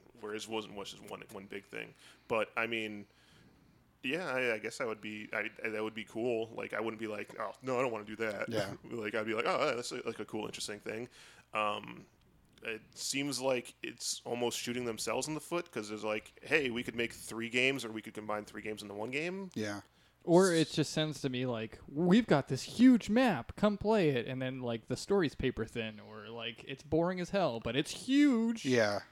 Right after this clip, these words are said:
Speaker 1: Eh, that's kind of Assassin's Creed. <laughs>
Speaker 3: Right, but now they're saying it's three times as bigger and three times more boring. Like,
Speaker 2: But I
Speaker 1: It's
Speaker 2: see, I
Speaker 1: not really three times bigger if
Speaker 2: No,
Speaker 1: there's
Speaker 2: it's,
Speaker 1: not
Speaker 2: it's
Speaker 1: one
Speaker 2: n-,
Speaker 1: map?
Speaker 2: yeah, it's not three times bigger, but I think that actually could make for a better story because now you're not just stuck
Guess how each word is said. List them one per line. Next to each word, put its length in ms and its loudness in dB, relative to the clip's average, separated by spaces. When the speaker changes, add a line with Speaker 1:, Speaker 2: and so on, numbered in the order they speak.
Speaker 1:
Eh, 40 -8
that's 220 -6
kind 140 -8
of 60 -8
Assassin's 400 -8
Creed. 280 -8
<laughs> 320 -8
Speaker 3:
Right, 260 12
but 200 2
now 240 6
they're 160 6
saying 260 4
it's 160 0
three 300 2
times 320 6
as 100 6
bigger 460 6
and 160 2
three 220 0
times 340 0
more 200 0
boring. 680 6
Like, 100 -4
Speaker 2:
But 160 8
I 100 10
Speaker 1:
It's 100 6
Speaker 2:
see, 100 10
I 80 12
Speaker 1:
not 120 10
really 180 6
three 120 -4
times 300 -6
bigger 480 -6
if 160 -8
Speaker 2:
No, 160 10
Speaker 1:
there's 40 6
Speaker 2:
it's, 100 0
Speaker 1:
not 180 0
Speaker 2:
it's 100 -6
Speaker 1:
one 120 0
Speaker 2:
n-, 120 -8
Speaker 1:
map? 280 -8
Speaker 2:
yeah, 140 4
it's 120 0
not 200 6
three 100 4
times 220 2
bigger, 320 2
but 160 8
I 80 12
think 200 2
that 120 10
actually 320 8
could 240 -2
make 200 4
for 220 4
a 60 4
better 420 10
story 420 4
because 320 -4
now 220 6
you're 160 4
not 300 8
just 380 8
stuck 580 2